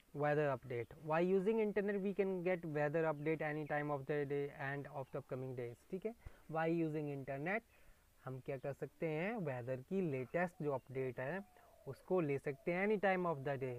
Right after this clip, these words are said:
दिन के किसी भी समय, and of the coming days, और आने वाले दिनों का भी, ठीक है, और पता चल जाता है हमें छः सात दिन का आगे जो भी weather होगा।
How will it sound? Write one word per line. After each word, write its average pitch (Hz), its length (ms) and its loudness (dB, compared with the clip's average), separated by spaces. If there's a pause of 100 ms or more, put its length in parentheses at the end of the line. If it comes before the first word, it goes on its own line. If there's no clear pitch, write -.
(160)
दिन 131 140 -4
के 160 140 -2
किसी 202 280 -2
भी 196 120 4
समय, 147 340 0 (140)
and 139 260 -2
of - 120 -8
the 170 140 -2
coming 185 320 0
days, 147 200 0 (480)
और 135 120 2
आने 135 180 0
वाले 143 160 0
दिनों 185 220 2
का 208 140 6
भी, 165 160 2 (380)
ठीक 202 160 -4
है, 247 140 -6
और 190 220 -12
पता 160 180 -2
चल 156 200 -2
जाता 160 220 -2
है 156 80 0
हमें 143 100 -4
छः 139 140 -4
सात 131 180 -4
दिन 127 160 -4 (100)
का 127 60 -8 (260)
आगे 131 360 -4
जो 131 140 -4
भी 127 120 -4
weather 123 320 -6
होगा। 120 260 -6